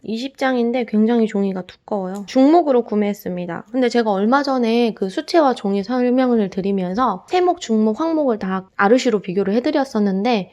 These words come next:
그때 제가 사용해보니까 황목이 너무 좋은 거예요. 저는 원래 황목을 별로 좋아하는 편이 아니거든요. 너무 거칠어서 선호하는 편이 아닌데, 아르쉬 황목에다 그림을 그렸는데 느낌이 완전, 뭐라고 해야 되지? 엄청 매력적인 거예요.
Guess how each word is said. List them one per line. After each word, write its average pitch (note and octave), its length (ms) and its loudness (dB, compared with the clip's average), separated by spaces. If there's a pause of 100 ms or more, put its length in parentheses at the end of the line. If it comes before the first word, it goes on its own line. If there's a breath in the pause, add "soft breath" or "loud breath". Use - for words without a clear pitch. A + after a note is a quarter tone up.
그때 D#4 260 0
제가 G#3+ 240 0
사용해보니까 D#4 640 0
황목이 D4+ 840 2
너무 A3+ 260 6
좋은 G#3 260 -2
거예요. F3 240 -6
저는 G#3 260 2
원래 F#3 240 2
황목을 D#4 500 2
별로 F#3+ 300 -2
좋아하는 A3+ 440 2
편이 G3+ 220 -8
아니거든요. F#3 680 -6 (100)
너무 D4+ 220 2
거칠어서 G3 840 -2
선호하는 D4 440 -2
편이 A#3 240 -2
아닌데, F#3 540 -2
아르쉬 D4+ 420 2
황목에다 F4+ 540 2
그림을 A#3+ 340 2
그렸는데 G3+ 480 -2
느낌이 A#3 600 -2
완전, A#3 920 2
뭐라고 G#3 300 0
해야 G3+ 80 -2
되지? F#3+ 200 -6
엄청 A3 440 2
매력적인 G3 580 -2
거예요. F#3+ 480 0